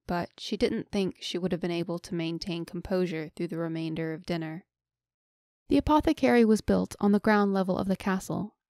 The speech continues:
and stood apart in its own building from the keep. A maze of tended herb beds and trellises spread out behind the small stone cottage in a leafy, haphazard maze. The entrance to the apothecary was a worn door with cast iron handles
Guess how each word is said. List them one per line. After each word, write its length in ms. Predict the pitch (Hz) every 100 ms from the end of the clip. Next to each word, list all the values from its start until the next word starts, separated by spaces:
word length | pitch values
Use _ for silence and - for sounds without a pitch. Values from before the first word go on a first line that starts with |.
| -
and 140 | 214
stood 220 | - 254
apart 340 | 254 - 208 -
in 100 | 190
its 160 | 190 -
own 280 | 202 196 185
building 400 | 196 185 180 185
from 180 | - 190
the 80 |
keep. 340 | 190 - 165 - - _ _ _ _ _ _ _ -
A 60 |
maze 260 | 220 240 240
of 140 | 240
tended 400 | - 226 220 214 -
herb 220 | 220 190
beds 320 | 175 175 - -
and 140 | 202
trellises 640 | 196 220 196 190 175 170
spread 360 | - - - 196
out 220 | 196 180 _
behind 420 | 190 185 180 180
the 60 | 180
small 300 | - 185 190
stone 340 | - 196 190
cottage 460 | 185 196 185 170 -
in 140 | 226
a 60 | 214
leafy, 420 | 208 202 - 165
haphazard 640 | 196 - 185 - 175 185 165
maze. 460 | 175 175 170 175 - _ _ _ _ _ _ _ _ _ -
The 120 | 233
entrance 400 | 254 - 247 220
to 100 | -
the 100 | 208
apothecary 800 | 202 185 190 175 - 165 165 175 -
was 160 | 196
a 80 | 196
worn 320 | 190 208 220
door 320 | 214 180 160 165
with 160 | 175
cast 320 | - 196 196 -
iron 220 | 190 190
handles 560 | 190 208 180 165 165